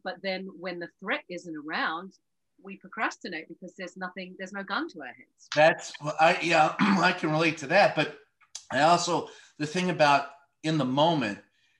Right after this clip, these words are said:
Speaker 2: I, I just remember, like, in a war, or even w-, when I was dealing with my dad's death, I, I,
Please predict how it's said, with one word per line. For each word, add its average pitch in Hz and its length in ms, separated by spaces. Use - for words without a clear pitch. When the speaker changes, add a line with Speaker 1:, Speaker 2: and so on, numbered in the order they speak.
Speaker 2:
I, 160 240
I 160 120
just 165 240
remember, 160 220
like, 143 200
in 143 80
a 131 80
war, 151 480
or 180 140
even 214 300
w-, 170 120
when 151 200
I 160 80
was 147 160
dealing 156 240
with 131 140
my 123 100
dad's 120 420
death, 139 380
I, 131 200
I, 127 360